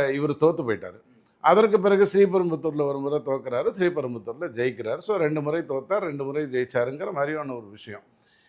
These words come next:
நான் இப்படி சொன்னேன்னு வச்சுக்கோங்க, காங்கிரஸ், இப்ப அழகிரி சொல்லியிருக்காரு, <clears throat> "இவரை நீங்க இப்படி சொன்னது ரொம்ப தப்பு" அப்படின்னு சொல்லியிருக்காரு. சத்தியமூர்த்தி பவனில் சென்று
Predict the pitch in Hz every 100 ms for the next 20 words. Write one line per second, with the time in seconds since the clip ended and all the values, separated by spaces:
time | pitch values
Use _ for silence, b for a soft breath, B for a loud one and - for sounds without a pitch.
0 | _ - 160 226 247 226 214 190 185 190
1 | 196 180 - 135 104 95 - - 139 175
2 | 185 185 - 143 127 123 131 139 170 151
3 | 131 123 123 107 95 92 b b b -
4 | 202 226 156 151 143 139 135 120 120 120
5 | 135 143 127 123 135 - 104 113 113 95
6 | 120 151 113 107 95 92 87 _ 117 110
7 | 196 202 202 165 180 175 170 170 160 156
8 | 156 160